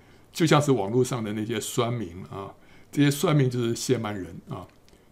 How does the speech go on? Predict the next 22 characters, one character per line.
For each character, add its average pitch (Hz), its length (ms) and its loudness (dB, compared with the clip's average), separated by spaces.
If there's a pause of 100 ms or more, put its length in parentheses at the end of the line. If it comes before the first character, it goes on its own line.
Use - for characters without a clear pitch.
那 127 100 -2
亵 185 260 2
慢 147 140 6
人 123 160 0
就 131 100 4
听 139 220 0
不 135 80 0
进 120 360 -2 (240)
责 107 220 -6
备， 120 320 0 (440)
呃， 95 380 -10 (120)
应 135 120 0
该 135 60 2
要 113 140 -2
受 123 180 -6
鞭 131 340 0
打 123 120 -2
啊。 92 260 -10
圣 107 220 -8
经 107 120 -8
里 98 40 -8
面 101 120 -8